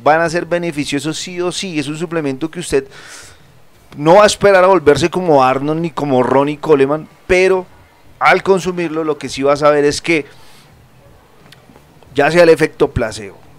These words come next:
ya sea el efecto de los, de los ingredientes mencionados acá y la correlación en las investigaciones,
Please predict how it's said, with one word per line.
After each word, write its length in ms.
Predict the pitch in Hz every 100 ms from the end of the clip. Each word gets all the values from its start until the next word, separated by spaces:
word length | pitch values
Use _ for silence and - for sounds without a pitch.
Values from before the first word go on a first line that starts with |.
| - -
ya 240 | 127 143 147
sea 300 | 156 151 147
el 100 | 143
efecto 560 | 135 131 131 - 143 139 - - - -
de 100 | 135
los, 480 | 131 135 120 - -
de 80 | 135
los 160 | 127 120
ingredientes 920 | 123 120 117 117 120 233 143 - - _ _
mencionados 580 | - 139 123 120 117 131
acá 360 | 139 - 143 151
y 60 |
la 120 | 127 117
correlación 480 | 120 110 110 113
en 80 | 127
las 160 | 131 123
investigaciones, 920 | 123 117 - 107 110 143 165 190